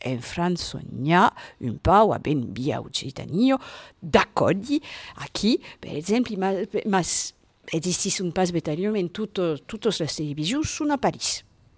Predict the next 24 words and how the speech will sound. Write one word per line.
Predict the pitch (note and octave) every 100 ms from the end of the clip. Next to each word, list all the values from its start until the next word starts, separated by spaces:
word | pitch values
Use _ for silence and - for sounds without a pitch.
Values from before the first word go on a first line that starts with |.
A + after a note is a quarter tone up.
| _ _ _ _ - -
Eh, | D#3+ -
es | G3+ -
le | G3+
problema | G3+ G#3+ G#3 C4+ F4+ C#4
de, | G3 B3
d'aquella | F3 F3+ F#3 D4 D#4+ D4+ - -
centralisation. | - - C#4+ B3+ A3 A3 A3 G3 F#3 - - - - - - - - - - _ _ -
Las | D#3+ D4 E4+ - E3
radios, | E3 F3+ A#3 C#4 - - -
es | C3 E3
aquò | G3 B3+
que, | - - E3
eh, | D3+ C#3+ D3+
es | C#3
sus | - E3+ F3+
aquò | - C#4+
que | - E3
fugueron | D3 - E3 E3+ D#3+ D3+ D3+ -
creado, | - F3 F3 E3 - C#3+
enfin, | - C#3+
que, | - E3+ C3 - - - _
que | - D3
Mitterrand, | C#3+ - E3 F3+ C#3 - - - -
euh, | F3+ E3 D#3 D3+ D3 C#3+ C3+ -